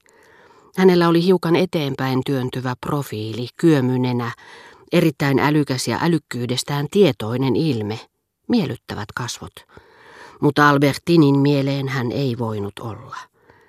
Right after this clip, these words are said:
Se saattoi muuten johtua nimenomaan Albertinin huonoista puolista, tyttöryhmän tunteettomuudesta ja säälimättömyydestä,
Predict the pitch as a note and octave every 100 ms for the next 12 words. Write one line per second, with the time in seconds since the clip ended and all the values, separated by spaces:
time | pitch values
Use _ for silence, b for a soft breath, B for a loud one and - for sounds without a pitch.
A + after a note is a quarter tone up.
0 | b b - D#3 C#3 A#2 - B2+ B2 C3
1 | C3 B2 C3+ C3 C3 C3 C#3+ D3+ C3+ C3+
2 | C3+ C3 D3+ C#3+ C#3+ - F3 E3 D#3+ F3+
3 | E3 D3 D3 - - C#3 C3 C#3+ - C#3
4 | B B B B - F3 D#3+ D#3+ D3 D3
5 | C#3+ C#3 E3+ E3+ E3 E3 - D#3+ E3 D#3+
6 | D#3+ - D3+ D3+ D3+ F3 C#3+ B2 B2 -
7 | B2 A#2+ A#2+ B2+ -